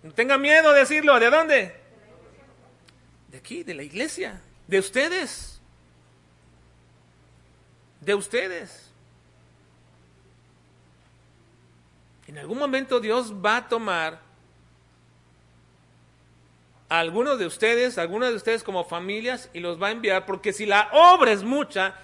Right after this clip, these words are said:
y nosotros estamos rogando al Señor de la mies, dijo, no, dijo un hombre, eh, eh, eh, "Orar es tan peligroso", dice, porque yo estaba orando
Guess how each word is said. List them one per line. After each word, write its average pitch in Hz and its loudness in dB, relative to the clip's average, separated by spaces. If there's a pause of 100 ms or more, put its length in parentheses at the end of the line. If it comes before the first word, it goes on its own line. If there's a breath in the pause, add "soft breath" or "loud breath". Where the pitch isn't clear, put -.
(200 loud breath)
y 240 -2
nosotros 277 -2
estamos 285 2
rogando 269 6
al 240 2
Señor 220 0
de 226 4
la 190 0
mies, 233 -2
dijo, 240 -4
no, 240 0 (220 loud breath)
dijo 240 -4
un 226 -4
hombre, 247 0
eh, 196 -6 (260 soft breath)
eh, 214 -2
eh, - -6
"Orar 247 8
es 254 4
tan 233 2
peligroso", 226 2
dice, 175 -16
porque 214 -6
yo 277 0
estaba 262 2
orando 247 6